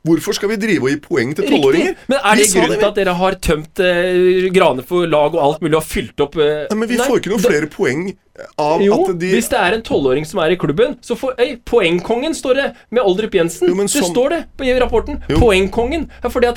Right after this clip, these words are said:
Speaker 2: han er en av de tre som har
Speaker 1: Ja,
Speaker 2: vokst,
Speaker 1: men,
Speaker 2: ja.
Speaker 1: men det har ingenting
Speaker 2: Det
Speaker 1: med
Speaker 2: har noe å
Speaker 1: saken
Speaker 2: si,
Speaker 1: å gjøre.
Speaker 2: jo. Jo,
Speaker 1: For
Speaker 2: det har
Speaker 1: jeg,
Speaker 2: det.
Speaker 1: det er riktig at vi får poeng for det, men det har
Speaker 2: Ja.
Speaker 1: ingenting med, altså, som dere har
Speaker 2: Nei,
Speaker 1: snakket
Speaker 2: jeg
Speaker 1: om her,
Speaker 2: synes det er rart at de
Speaker 1: de
Speaker 2: er tilfeldig.
Speaker 1: fleste A-lagsspillerne våre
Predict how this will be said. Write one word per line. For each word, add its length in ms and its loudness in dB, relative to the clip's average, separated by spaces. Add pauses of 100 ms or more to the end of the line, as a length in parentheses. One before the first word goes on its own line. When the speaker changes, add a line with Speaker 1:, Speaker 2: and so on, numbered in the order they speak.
Speaker 2:
han 220 -4
er 180 0
en 160 0
av 100 -2
de 140 -4
tre 320 0
som 140 -6
har 100 2
Speaker 1:
Ja, 60 0
Speaker 2:
vokst, 240 -2
Speaker 1:
men, 80 -12
Speaker 2:
ja. 80 2
Speaker 1:
men 80 0
det 100 -4
har 160 -2
ingenting 520 -2
Speaker 2:
Det 80 2
Speaker 1:
med 100 2
Speaker 2:
har 180 0
noe 80 0
å 160 2
Speaker 1:
saken 0 -
Speaker 2:
si, 80 -2
Speaker 1:
å 140 2
gjøre. 260 2
Speaker 2:
jo. 140 0
Jo, 60 2
Speaker 1:
For 100 4
Speaker 2:
det 100 2
har 100 2
Speaker 1:
jeg, 100 2
Speaker 2:
det. 60 -6
Speaker 1:
det 120 0
er 100 2
riktig 360 -8
at 80 -2
vi 80 -2
får 200 -4
poeng 260 -4
for 140 -4
det, 80 -4 (260)
men 120 -4
det 80 -2
har 100 -2
Speaker 2:
Ja. 160 0
Speaker 1:
ingenting 580 -2 (280)
med, 100 0
altså, 340 -4
som 280 -2
dere 160 0
har 80 -2
Speaker 2:
Nei, 80 -4
Speaker 1:
snakket 180 0
Speaker 2:
jeg 180 2
Speaker 1:
om 60 0
her, 80 2
Speaker 2:
synes 160 0
det 100 0
er 120 0 (100)
rart 220 -2
at 60 -4
de 40 -2
Speaker 1:
de 80 4
Speaker 2:
er 120 4
tilfeldig. 280 0
Speaker 1:
fleste 320 -2
A-lagsspillerne 800 -2
våre 340 0